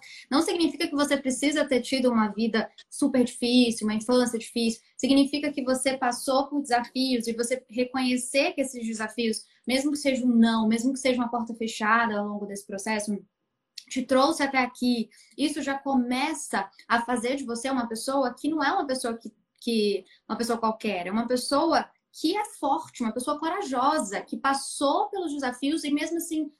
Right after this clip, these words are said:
levantou e tá aqui hoje. E a gente precisa começar a trabalhar esse tipo de comunicação aqui,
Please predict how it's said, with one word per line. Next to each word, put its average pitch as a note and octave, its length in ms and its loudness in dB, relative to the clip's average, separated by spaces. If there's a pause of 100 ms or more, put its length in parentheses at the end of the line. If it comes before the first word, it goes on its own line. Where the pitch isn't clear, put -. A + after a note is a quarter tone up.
levantou C#4 760 4
e E4 120 -4
tá C#4+ 280 -6
aqui C#4 300 -10
hoje. C4+ 560 -4 (640)
E B3+ 120 2
a C4 40 0
gente D4 260 -2
precisa D4 580 -6
começar C4+ 720 -4 (320)
a A#3+ 140 4
trabalhar B3 680 -4
esse E4 340 -8
tipo C#4+ 280 -8
de - 100 -10
comunicação B3+ 720 2
aqui, B3+ 440 -2